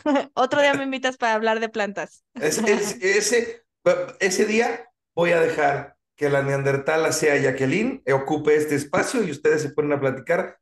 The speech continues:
Speaker 2: porque ahí sí,
Speaker 1: <laughs>
Speaker 2: ustedes son las expertas. Pero sí
Speaker 1: Órale,
Speaker 2: sería
Speaker 1: va.
Speaker 2: un gran episodio y sería un gran cambio en, en el neandertal en la evolución. Entonces,
Speaker 1: Va. Muchas gracias,
Speaker 2: gracias.
Speaker 1: Beto, todo un gusto estar aquí contigo.
Speaker 2: Y a todos los
Speaker 1: <laughs>
Speaker 2: que nos,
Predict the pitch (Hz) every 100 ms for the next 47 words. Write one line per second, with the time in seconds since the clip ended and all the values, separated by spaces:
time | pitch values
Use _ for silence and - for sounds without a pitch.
0 | _ _ - - - - 170 - 285 269
1 | 226 262 240 196 277 170 160 165 151 147
2 | 127 - 98 - - - 147 220 214 208
3 | 208 185 185 202 170 165 170 - 180 185
4 | 226 226 _ _ 135 156 156 175 160 156
5 | 151 143 135 131 135 143 143 _ _ -
6 | 123 127 123 120 117 113 110 107 117 113
7 | 101 80 - - _ - 123 139 139 202
8 | 196 180 _ _ _ _ _ - 247 294
9 | 294 262 254 233 220 208 202 208 202 220
10 | 233 233 233 226 220 214 214 208 208 190
11 | 165 - _ - 175 180 208 214 214 208
12 | - 190 180